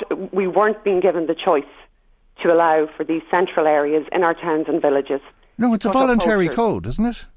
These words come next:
Speaker 1: The voluntary code was a complete, um, ban on erecting election posters anywhere, okay? So it didn't even allow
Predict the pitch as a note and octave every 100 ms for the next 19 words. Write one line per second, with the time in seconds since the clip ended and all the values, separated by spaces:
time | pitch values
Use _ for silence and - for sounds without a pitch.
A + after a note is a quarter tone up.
0 | - _ _ _ - A3 A#3 B3+ C4 C4
1 | C4 B3+ A3+ G3+ F#3+ F#3+ - _ - F#3
2 | F3+ D#3+ F#3+ F3 - G#3+ F#3+ - - -
3 | E3 D#3+ D#3 D3+ - _ _ _ _ _
4 | _ _ - - - D#3+ F#3 E3+ D#3+ C3+
5 | C3 D3+ C#3 C3 D#3 D3+ - C#3+ C#3+ C#3+
6 | - D3+ D3 C#3+ C#3+ - E3 E3 C3+ -
7 | - _ _ - D#3 E3 D#3+ - - _
8 | F#3+ F3 G#3 G3 F#3+ F3 E3+ F3 F3 E3+